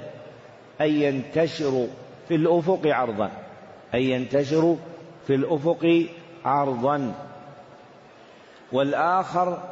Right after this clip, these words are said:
أنه لا تعقبه ظلمة، بل لا يزال الضياء بعده يتزايد حتى يبين النور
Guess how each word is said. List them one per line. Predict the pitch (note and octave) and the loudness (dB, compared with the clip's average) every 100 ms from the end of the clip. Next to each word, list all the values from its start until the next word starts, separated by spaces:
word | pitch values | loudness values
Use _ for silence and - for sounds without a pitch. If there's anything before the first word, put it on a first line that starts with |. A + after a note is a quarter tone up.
| - - - | -14 -10 -2
أنه | D#3 E3 D#3+ D3 D3 | 0 2 0 2 4
لا | D3+ E3 | 4 4
تعقبه | D#3+ C#3 C#3 E3 E3 E3 E3 E3+ F3+ D3 | 2 0 0 0 4 4 6 4 4 0
ظلمة، | B2 D#3+ D3 A#2+ B2 B2+ - - - - - - - - - - - - - | 2 4 4 4 2 -2 -6 -16 -18 -20 -20 -20 -20 -20 -20 -20 -20 -20 -6
بل | A2+ E3 E3+ | 0 2 4
لا | D#3 C#3+ C#3 | 4 4 2
يزال | B2+ D3 D#3 D3 | 2 2 2 2
الضياء | A#2+ A#2+ D3 D#3 C3+ | 0 0 4 2 2
بعده | C3 C#3 C3+ C3+ B2+ C#3 | 0 0 2 0 2 2
يتزايد | D3 D3 C3+ A#2+ D#3 E3+ F#3+ E3 - - - | 2 2 2 4 6 6 4 0 -10 -14 -14
حتى | - F3 - E3+ D3 D3+ D#3+ - - - - - - C#3 | -4 -2 -2 0 2 4 0 -4 -12 -16 -18 -20 -6 0
يبين | C#3 D3 D3+ E3+ C#3+ C3+ C#3+ C#3 - C#3 - E3 | 2 2 2 2 2 2 0 -4 -12 -18 -6 -2
النور | C#3+ D3 E3 F3+ | 0 2 2 4